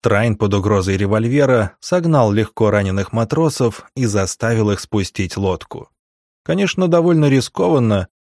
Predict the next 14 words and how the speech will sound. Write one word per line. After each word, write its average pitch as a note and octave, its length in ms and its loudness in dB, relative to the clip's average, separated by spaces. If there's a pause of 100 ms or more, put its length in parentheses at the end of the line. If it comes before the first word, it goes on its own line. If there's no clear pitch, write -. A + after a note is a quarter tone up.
пускаться G#2+ 580 0
в - 60 -12
плавание A#2 480 2
на G2 120 -2
такой G2+ 300 0
посудине, A2 680 -2 (180)
но G2+ 280 0
выхода A#2 500 -2
не F#2 220 0
было. E2+ 340 -8 (600)
Вдруг D#3 360 0
Дик E3+ 280 -4
радостно C#3+ 580 -2
крикнул. F#2+ 640 -2